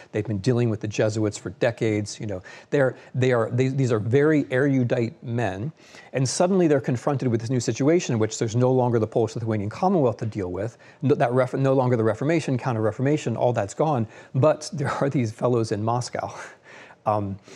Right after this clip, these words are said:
and they're suddenly subordinate to them. So what is the story that you tell? Um, there's a political story, I'll return to that, but there's also a religious dispute which takes place. And in this religious dispute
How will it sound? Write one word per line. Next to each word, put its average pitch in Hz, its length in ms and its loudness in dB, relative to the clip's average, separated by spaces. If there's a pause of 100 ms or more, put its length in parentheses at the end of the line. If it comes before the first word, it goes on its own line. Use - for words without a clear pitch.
(260)
and 113 240 0
they're 120 160 0
suddenly 127 320 2
subordinate 117 520 0
to 110 100 -4
them. 90 180 -4
So - 120 -4
what 113 160 2
is 104 100 -4
the 113 80 -6
story 113 320 2
that 107 100 -6
you 104 100 -6
tell? - 360 -6 (480)
Um, 110 380 0 (200)
there's 123 160 0
a 117 60 2
political 180 400 2
story, 113 280 2
I'll 98 80 2
return 185 340 0
to 139 80 2
that, 101 160 0
but - 60 -8
there's 123 140 2
also 147 240 2
a 117 60 2
religious 127 480 2
dispute - 420 -10
which - 180 -10
takes - 220 -12
place. - 400 -14 (380)
And 131 140 2
in 170 100 2
this 170 240 0
religious 160 540 2
dispute - 840 -4